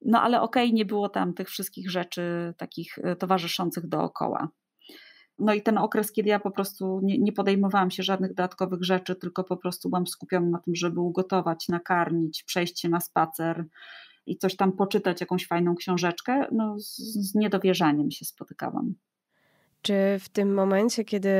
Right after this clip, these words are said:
Speaker 2: wprowadzałaś jakieś zmiany, miałaś, kurczę, jakieś takie obawy związane z tym, że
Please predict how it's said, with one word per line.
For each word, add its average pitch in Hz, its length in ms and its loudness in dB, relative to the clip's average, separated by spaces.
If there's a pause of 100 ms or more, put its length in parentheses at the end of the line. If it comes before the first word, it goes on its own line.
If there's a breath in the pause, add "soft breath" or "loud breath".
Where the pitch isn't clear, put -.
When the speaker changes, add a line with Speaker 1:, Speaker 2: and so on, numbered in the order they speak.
(360)
Speaker 2:
wprowadzałaś 190 640 0
jakieś 202 220 -2
zmiany, 175 600 0 (560 loud breath)
miałaś, 196 300 2
kurczę, 233 300 -2
jakieś 233 260 0
takie 247 500 2
obawy 247 380 2
związane 180 500 2
z 175 80 -6
tym, 190 180 -2
że 185 400 2